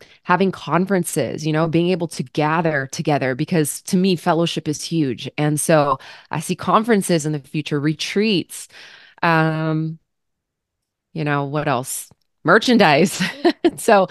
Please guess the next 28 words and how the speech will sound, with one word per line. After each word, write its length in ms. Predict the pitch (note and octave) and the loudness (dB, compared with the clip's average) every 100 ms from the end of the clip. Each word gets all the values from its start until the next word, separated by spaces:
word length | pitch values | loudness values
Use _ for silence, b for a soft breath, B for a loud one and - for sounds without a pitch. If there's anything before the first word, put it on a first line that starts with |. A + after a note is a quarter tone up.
| B B B | B B B
it's 180 | G#3 - | -2 2
moving 540 | G3 G#3 B3 A#3 F#3+ | 2 2 2 2 2
so 480 | E3 - F3+ G3+ G#3 - | 2 0 2 2 0 -4
quickly, 480 | - E3+ E3+ A#2+ C3 | -4 -2 -2 -2 -2
like, 160 | C#3+ | -4
it's 100 | D#3+ | -8
happening 400 | - F3+ G#3 G3 | -2 -2 0 -2
a 100 | E3+ | -2
lot 220 | D#3 - | -2 -2
faster 400 | D#3 D3+ - D3 | 0 0 0 -4
than 120 | C#3+ C#3+ | -2 -2
I 100 | D3 | -2
ever 320 | C#3 D3+ D3 | 0 -2 -2
imagined, 640 | A2+ C#3 C#3 C3+ - - - | -4 -4 -4 -6 -6 -8 -6
but 200 | B2 - b b b b b b _ | -8 -8 b b b b b b _
that's 180 | E3 F#3 | -4 -2
the 100 | G#3+ | 0
way 160 | G3+ G3 | 0 2
God 200 | G3 G3 | 2 2
rolls, 380 | F3+ B3+ - D3+ | 0 0 -4 -4
you 80 | D3+ | -2
know, 240 | D#3 F#3+ | -2 2
whenever 260 | E3 E3+ E3 | 2 2 0
you 220 | D#3+ D#3+ | -2 -4
step 280 | - D#3+ F3 | -2 -2 0
out 140 | F3+ | -2
in 60 | - | -2
faith, 460 | - A#3+ E3+ - | -2 -2 -4 -8